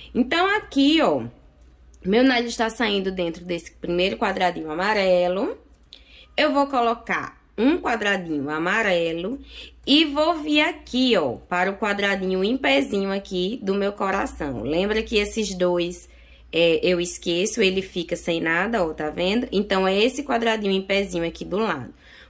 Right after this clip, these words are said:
Vou passar o meu fio por dentro dele. Passei. E agora, nesse mesmo fio, eu vou colocar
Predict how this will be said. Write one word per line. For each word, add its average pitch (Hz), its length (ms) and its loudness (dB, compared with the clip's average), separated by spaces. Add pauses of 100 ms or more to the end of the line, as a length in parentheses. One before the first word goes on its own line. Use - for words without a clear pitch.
Vou 185 80 -10
passar 190 380 0
o 175 60 2
meu 180 220 0
fio 175 220 -6
por 202 300 0
dentro 202 480 0
dele. 156 680 -2 (1200)
Passei. 147 1000 0 (600)
E 277 160 6
agora, 247 800 2 (100)
nesse 226 380 4
mesmo 269 760 6
fio, 185 600 -2
eu 185 120 0
vou 202 180 -6
colocar 180 680 -4